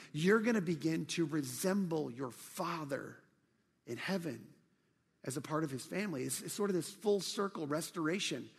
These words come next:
It's a legitimate path to be like God. He goes on, he says, "Look, here's how you do that. You make allowance for each other's faults."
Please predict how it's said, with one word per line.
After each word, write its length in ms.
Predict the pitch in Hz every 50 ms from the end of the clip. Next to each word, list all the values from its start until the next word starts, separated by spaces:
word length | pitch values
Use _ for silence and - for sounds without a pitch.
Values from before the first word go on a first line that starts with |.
| - - - - - - - -
It's 140 | 170 -
a 60 | 190 175
legitimate 640 | 165 170 165 139 131 151 190 202 196 190 185 -
path 480 | - - - 175 170 165 165 160 - - - - - - _ _ _ _ _ _ _ _ _ _ _ _ _ -
to 100 | - -
be 200 | 156 139 175 180
like 220 | 175 175 160 156 156
God. 320 | - 170 170 151 120 - - - - - _ _ _ _ _ _ _ _ _ _ _ _ _
He 120 | - - 170
goes 200 | 208 196 160 170
on, 160 | 196 208 226
he 80 | 190 151
says, 240 | - 170 143 117
"Look, 160 | 170 196 165 -
here's 240 | - - 214 185
how 80 | 214 226
you 140 | 214 180 170
do 160 | 147 220 247
that. 200 | 196 147 - - - - - - - _ _ _ - -
You 100 | 185 196
make 180 | 202 226 233 233
allowance 480 | 220 190 185 214 247 226 196 170 -
for 180 | - - 180 190
each 160 | 170 165 220
other's 260 | 208 185 196 170 -
faults." 560 | - - 233 240 202 - - - - - -